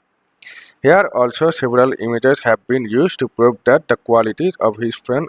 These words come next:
are better than those of summer। অর্থাৎ ওইটারই তুলনা করা হয়েছে। The beauty of a day in summer is characteristically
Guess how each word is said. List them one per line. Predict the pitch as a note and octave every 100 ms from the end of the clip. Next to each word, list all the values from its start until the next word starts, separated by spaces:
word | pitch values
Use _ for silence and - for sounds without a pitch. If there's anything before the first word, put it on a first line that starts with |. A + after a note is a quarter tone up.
| -
are | G#2+ -
better | G2 C#3 D#3+
than | A2 A2+ G#2
those | A#2+ C3+ G#2+
of | -
summer। | F2+ F2+ G#2
অর্থাৎ | D3+ - A#2+
ওইটারই | B2 B2 G3+ - _ _ _ _ _ -
তুলনা | B2+ A#2+ A2
করা | G2 G#2
হয়েছে। | G2+ G#2+ B2
The | A#2 -
beauty | C3 F#3 G3 -
of | A#2 A#2
a | G#2+ -
day | C3 D#3+ - G2+
in | A#2 -
summer | A2+ G#2+ F#2 - _ _ _ _ _ _ - A2
is | F#3+ - _ _ _ _ _ _ _ _ _ - - _ _ _ _ _ _ _ _ _ -
characteristically | C#3 B2+ - A#2+ A#2 - C3 -